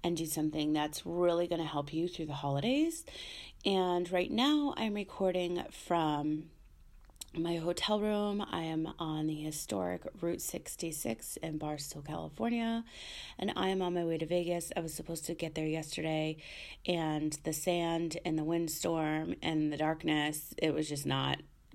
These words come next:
good for me to drive. So I had to stop, and the traffic was just out of control. So happy holidays. <laughs> It was insane. I also left at, like, the absolute worst time,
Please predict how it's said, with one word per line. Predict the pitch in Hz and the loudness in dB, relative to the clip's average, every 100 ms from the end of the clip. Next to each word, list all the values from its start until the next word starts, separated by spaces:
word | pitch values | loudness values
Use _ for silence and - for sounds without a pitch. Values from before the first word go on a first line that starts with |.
| - | -10
good | - 143 143 | 2 2 4
for | 143 | 2
me | 139 | 4
to | 139 | 4
drive. | 139 131 175 302 320 - - - - - | 2 2 6 6 4 -8 -10 -10 -10 -8
So | - 180 | 0 2
I | |
had | 180 165 | 4 2
to | 147 | 0
stop, | - 143 135 139 - - 233 - | 0 2 2 2 -4 -8 -6 0
and | 175 160 156 156 156 - | 2 4 4 4 2 0
the | 160 | -2
traffic | 160 151 143 143 180 180 | 0 -2 -2 0 0 2
was | 175 | 0
just | 156 147 - | 0 -4 -2
out | 143 | -2
of | 135 139 | -2 -2
control. | 131 123 147 69 - - | -4 -2 -2 -2 -4 -2
So | 151 135 - | 0 0 -4
happy | - - 185 202 | -4 -4 2 2
holidays. | 170 143 143 120 - - - - | 2 2 2 0 0 0 0 4
<laughs> | 311 - 262 254 - | 4 4 0 0 0
It | - 196 | 2 2
was | 214 220 | 2 2
insane. | 247 247 - - 180 143 131 - - - - - - - | 2 2 -2 0 4 4 4 -2 -8 -8 -8 -6 -8 -4
I | - - | -2 6
also | 185 190 | 4 4
left | 214 185 - | 2 2 2
at, | - | 2
like, | 151 | 2
the | 147 - | 2 2
absolute | 151 139 - 147 135 | 2 0 2 2 4
worst | 147 143 143 | 2 2 0
time, | 147 127 143 202 220 | 0 2 4 2 0